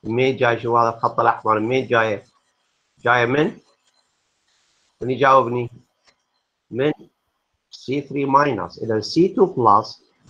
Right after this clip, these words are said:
يعني القيمة المستقبلية مال سي تو هي القيمة القديمة مال سي ثري.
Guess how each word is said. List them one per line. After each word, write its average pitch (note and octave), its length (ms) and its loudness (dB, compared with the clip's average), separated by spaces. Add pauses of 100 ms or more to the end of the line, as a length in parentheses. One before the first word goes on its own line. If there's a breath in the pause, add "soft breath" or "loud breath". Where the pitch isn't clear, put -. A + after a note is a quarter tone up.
(120)
يعني G#2+ 160 0
القيمة C3+ 680 4 (600)
المستقبلية C3 1000 2
مال D3 320 2
سي D3 260 -2
تو G#2+ 300 -10 (360)
هي B2+ 120 2
القيمة E3 420 2
القديمة C#3+ 840 0 (800)
مال B2+ 240 2
سي C#3+ 260 -2
ثري. G#2 340 -8